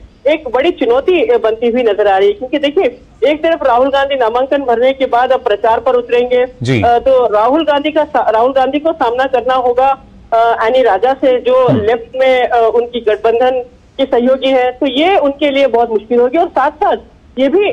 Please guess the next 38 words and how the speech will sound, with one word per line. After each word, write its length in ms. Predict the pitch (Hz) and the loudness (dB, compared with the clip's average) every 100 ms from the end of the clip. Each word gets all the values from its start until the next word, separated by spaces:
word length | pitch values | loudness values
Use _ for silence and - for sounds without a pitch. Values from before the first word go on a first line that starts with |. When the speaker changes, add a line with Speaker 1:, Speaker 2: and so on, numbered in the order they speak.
| 247 | 0
Speaker 1:
है 240 | 240 269 | 0 0
कि, 120 | 285 | 0
अ, 160 | 339 339 - - 233 233 226 196 185 | 0 -2 -8 -4 0 2 2 0 -4
राहुल, 320 | 202 220 262 262 | -2 0 2 0
अ, 240 | 220 214 | 0 0
कांग्रेस 400 | 214 233 294 415 302 | 0 0 2 0 0
ने 180 | 285 330 | 0 -2
केरल 500 | 330 - 233 254 277 | -4 -2 0 2 0
में 300 | 294 349 - _ - - | 0 -2 -4 _ -4 0
Speaker 2:
हम्म। 100 | 131 | 0
Speaker 1:
एसडीपीआई 580 | 339 294 320 302 311 330 | 0 0 0 2 2 0
का 200 | 285 262 | 0 0
साथ, 280 | 262 226 | 0 -2
अ, 260 | 254 - 226 | -2 0 0
लेने 280 | 220 226 233 | 2 2 0
का 160 | 254 | 0
फैसला 320 | 285 220 220 208 | 0 -2 0 0
कर 200 | 202 185 | -2 0
दिया। 140 | 196 | 0
एस-, 440 | 214 240 233 - | 0 -2 -4 -4
एसडीपीआई 560 | 254 254 320 285 240 220 | -4 -2 -4 0 2 2
जो, 380 | 226 233 226 - - - | 2 2 0 -6 -8 -2
अ, 120 | 214 | -2
पीएफआई 540 | 220 262 277 269 269 262 | 0 0 0 2 0 0
जो 180 | 233 | 0
आतंकी 500 | 226 - 196 254 254 | -2 -2 -2 -2 -2
संगठन 500 | 277 220 214 226 277 | -2 0 0 0 0
है 280 | 269 196 175 120 | 0 0 -2 -2
Speaker 2:
जी। 220 | 135 285 | 0 0
Speaker 1:
उसका 240 | 294 359 | 0 0
एक, 320 | 269 277 - 254 | 0 0 0 0
अ, 460 | 240 233 233 214 | 2 0 0 -2
political, 600 | 214 247 294 294 294 277 | 0 -2 -2 -2 0 2
अ, 200 | 226 226 | 2 2
विंग 320 | 214 220 277 277 | 2 0 0 0
माना 220 | 233 214 | 0 0
जाता 320 | 202 180 185 | 0 0 0
है। 200 | 202 | 0